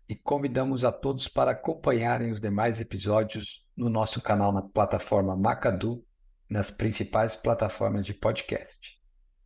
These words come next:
Para acessar, entre no link da bio do nosso Instagram, arroba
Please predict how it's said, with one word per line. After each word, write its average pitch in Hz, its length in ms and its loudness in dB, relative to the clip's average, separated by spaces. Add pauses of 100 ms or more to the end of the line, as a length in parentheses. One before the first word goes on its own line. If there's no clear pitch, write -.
(300)
Para 123 180 2
acessar, - 560 -2 (460)
entre 135 320 -2
no 120 140 -2
link 113 280 -6
da 113 140 0
bio 120 180 -2
do 113 140 -4
nosso 110 260 0
Instagram, 101 500 -2 (240)
arroba 95 460 -6